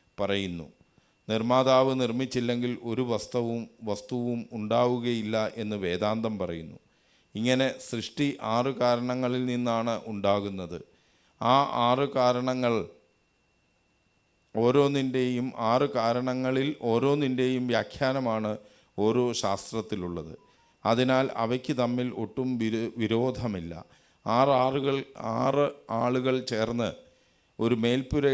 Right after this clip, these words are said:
എടുത്തു പൊക്കി ഭിത്തിയിൽ സ്ഥാപിക്കുന്നത് പോലെ സൃഷ്ടിരൂപമായ കാര്യത്തിൻ്റെ വ്യാഖ്യാനം ആറ് ശാസ്ത്രകാരന്മാർ ചേർന്ന്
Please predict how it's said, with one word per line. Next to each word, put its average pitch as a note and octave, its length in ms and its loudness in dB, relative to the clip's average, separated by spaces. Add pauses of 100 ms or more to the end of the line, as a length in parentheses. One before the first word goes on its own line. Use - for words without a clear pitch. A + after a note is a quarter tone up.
എടുത്തു A#2 260 -2
പൊക്കി A#2+ 420 -2 (220)
ഭിത്തിയിൽ C3+ 460 0
സ്ഥാപിക്കുന്നത് B2+ 800 0
പോലെ A#2 340 -2 (180)
സൃഷ്ടിരൂപമായ B2+ 880 -2 (160)
കാര്യത്തിൻ്റെ C3 580 0
വ്യാഖ്യാനം A2 640 -2 (560)
ആറ് B2+ 320 2
ശാസ്ത്രകാരന്മാർ B2 1160 0
ചേർന്ന് A#2 460 -2